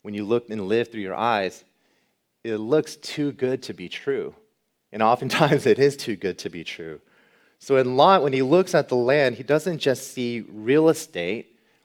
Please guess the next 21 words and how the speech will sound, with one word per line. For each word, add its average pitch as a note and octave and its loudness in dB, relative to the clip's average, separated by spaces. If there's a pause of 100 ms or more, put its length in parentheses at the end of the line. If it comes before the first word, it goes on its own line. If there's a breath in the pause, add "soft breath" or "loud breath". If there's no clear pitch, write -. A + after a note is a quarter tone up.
Lot, B2 2 (340)
I A#2+ -2
think F3+ -4
there's A#2 0
a A2+ -10
really C3+ 2
spiritual D3 0
significant A2+ -4 (420)
sense E3 0
in A#2 -6
which A#2 -6 (100)
the A2 -4
verse D3 0
says C3 0
when A2+ -6
he A2+ -4
looks C#3 -4
at A2+ 0
the A2+ -4
Jordan B2 -4
Valley, A2+ -2